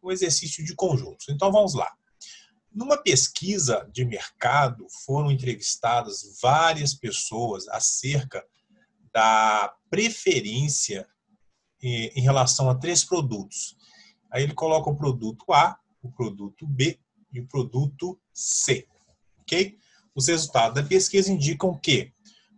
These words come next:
duzentos e dez prefere comprar o A, duzentos e dez prefere comprar o B,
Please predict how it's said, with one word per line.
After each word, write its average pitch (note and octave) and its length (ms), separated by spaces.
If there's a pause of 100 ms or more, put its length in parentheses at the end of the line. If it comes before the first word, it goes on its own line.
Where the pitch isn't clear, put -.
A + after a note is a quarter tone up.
duzentos F#3+ 500
e D#3+ 60
dez E3+ 240
prefere D#3 420
comprar C3 460
o E3 120
A, D#3+ 220
duzentos A2+ 480
e A2+ 60
dez A#2 300
prefere A2 440
comprar G#2+ 460
o C#3+ 60
B, E3+ 340